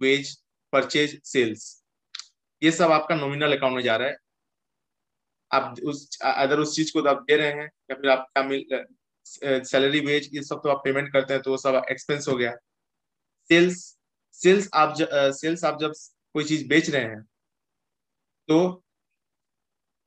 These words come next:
अ, तो वो चीज, अ, आपके पास आए। याद रखिएगा, आपको हमेशा golden rule को,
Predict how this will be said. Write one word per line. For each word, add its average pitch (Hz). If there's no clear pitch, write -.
अ, 143
तो 151
वो 156
चीज, 180
अ, 143
आपके 135
पास 120
आए। 110
याद 175
रखिएगा, 170
आपको 135
हमेशा 160
golden 139
rule 143
को, 151